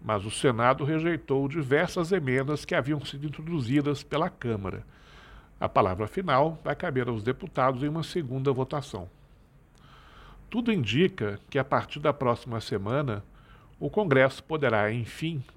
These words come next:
passar a se dedicar unicamente à avaliação das M Ps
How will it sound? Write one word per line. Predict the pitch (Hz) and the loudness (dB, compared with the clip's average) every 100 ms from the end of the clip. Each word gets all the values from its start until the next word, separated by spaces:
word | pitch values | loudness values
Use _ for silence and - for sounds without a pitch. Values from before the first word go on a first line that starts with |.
| - | -2
passar | - 151 - 170 170 | 2 2 2 2 4
a | 175 | 2
se | 156 - | -2 -6
dedicar | 139 127 117 - 123 135 131 - _ - - - - | 0 0 0 -2 0 0 -2 -16 _ -20 -20 -20 -6
unicamente | 208 240 190 160 131 143 165 | -4 -2 0 0 2 -2 -2
à | |
avaliação | 151 151 147 139 - 131 135 | 2 4 4 2 0 -2 2
das | 135 | 2
M | 139 156 | 2 -2
Ps | - 120 123 - | -2 0 0 -2